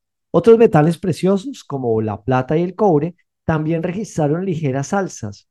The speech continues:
En el caso de la plata, punto cincuenta y nueve por ciento arriba, y en el caso del cobre, punto treinta y seis por ciento arriba. El cacao, como lo señalamos, experimentó ayer un alza de uno punto ochenta y cinco por ciento.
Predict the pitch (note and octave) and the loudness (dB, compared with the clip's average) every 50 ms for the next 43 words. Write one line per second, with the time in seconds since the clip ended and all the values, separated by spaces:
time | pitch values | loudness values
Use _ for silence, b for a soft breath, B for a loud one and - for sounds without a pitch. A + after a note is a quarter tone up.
0 | _ _ _ _ _ _ _ - C#3 C#3 C#3 C#3 C#3 C#3+ D#3 D#3 D3+ D#3 G3 A3 | _ _ _ _ _ _ _ -4 -2 0 0 0 0 2 2 2 2 4 4 4
1 | G#3+ F3+ C#3+ - - D3 D#3 E3 E3 - A#3 G#3+ - - _ _ F#3 F#3+ G3 F#3 | 4 4 2 0 0 2 2 2 2 0 -4 -4 -4 -8 _ _ -4 -4 -4 -4
2 | G#3+ G#3 - G#3 G3 F#3 - D#3+ D3 C#3+ D3+ B2+ B2 B2 B2+ C#3 D3+ - F3+ D#3+ | -4 -6 -6 -8 -8 -6 -4 -4 -4 -2 -4 -4 -2 -2 -2 -2 -2 -4 -6 -8
3 | - - C#3+ C3 B2 - E3+ F3+ G#3+ B3 A3+ F#3+ F#3 G#3 A3+ - _ _ _ _ | -8 -8 -8 -8 -6 -4 -4 -4 -2 0 0 0 -2 -2 -6 -12 _ _ _ _
4 | _ _ _ - G#3 A3+ A3+ - - D3+ C#3 C3+ B2 A#2 - C3 B2+ B2 B2 - | _ _ _ -6 -6 -6 -4 -4 -4 -2 -2 -2 -4 -4 -2 -2 -2 -2 0 2
5 | E3 F3 F3 E3+ - F3+ D#3+ C#3+ C3+ C#3+ C#3+ C#3+ - - F3+ F#3+ F#3+ F3 - D#3+ | 0 0 0 0 2 4 6 6 6 4 2 -2 -2 -4 -2 -2 -2 -2 -4 -6
6 | D#3 - - D3+ C#3 B2+ - - A#2 A2 G#2 - - A#2 G#2+ G#2+ - _ B2 A#2 | -6 -4 -4 -6 -6 -4 -4 -4 -4 -4 -6 -6 -6 -6 -6 -6 -8 _ -10 -10
7 | - - C3 B2 A2+ A2+ A2+ A#2 A2 - - - A#2+ A2 A2+ A2+ G#2+ G#2+ G#2+ - | -10 -8 -8 -6 -6 -6 -4 -6 -6 -6 -4 -4 -2 -2 -2 -2 -4 -4 -6 -8
8 | - _ b b b b b b _ _ C3+ B2 - D3+ C3 - F3 G3 - - | -12 _ b b b b b b _ _ -6 0 0 0 2 4 4 4 4 2
9 | - - D#3 D3+ C#3 C3 A#2 - B2+ B2 A#2+ A#2+ B2+ D3 F#3+ G#3+ - E3 - - | 0 0 -2 0 0 0 0 -2 -4 -4 -2 0 0 -2 -2 -4 -8 -8 -8 -8
10 | - C3 B2 B2 A#2+ A#2 A2 A2+ - B2 B2 B2+ B2+ B2+ C#3+ D#3+ D#3 C#3+ D3+ D#3 | -10 -10 -8 -6 -6 -8 -8 -4 2 4 4 4 4 4 2 0 0 0 0 -2
11 | D3+ D3+ D3 - - D#3+ D#3+ C#3+ C3+ C3+ B2+ A#2+ A#2+ B2+ B2+ - - D3+ C#3 - | -2 -4 -4 -6 -8 -8 -6 -2 0 0 0 0 -2 -6 -8 -8 -10 -10 -8 -6
12 | D3 C#3 - D#3 D3 C#3+ - A#2 G#2 - - A2 A2 G#2+ A#2+ A2+ B2+ A#2 A2+ - | -8 -6 -6 -8 -8 -6 -4 -6 -6 -6 -8 -10 -8 -8 -6 -6 -6 -8 -6 -6
13 | C3 A#2 G2+ G2 - - | -6 -6 -6 -6 -10 -16